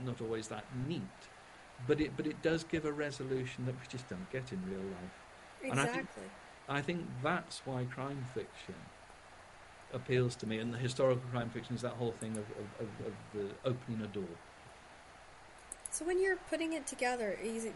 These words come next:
Speaker 2: jigsaw-y or more like a movie kind of sequence?
Speaker 1: Oh, movie.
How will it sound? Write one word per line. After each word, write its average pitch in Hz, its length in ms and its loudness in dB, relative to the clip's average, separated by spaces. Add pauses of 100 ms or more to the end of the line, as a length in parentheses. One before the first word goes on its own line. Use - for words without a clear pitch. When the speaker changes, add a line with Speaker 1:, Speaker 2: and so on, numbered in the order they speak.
Speaker 2:
jigsaw-y 285 840 0
or 214 240 0 (340)
more 226 240 0
like 214 240 -2
a 214 60 0
movie 208 580 -2 (160)
kind 190 240 -4
of 180 80 -4 (260)
sequence? - 720 -2 (420)
Speaker 1:
Oh, 110 160 2
movie. 98 460 -2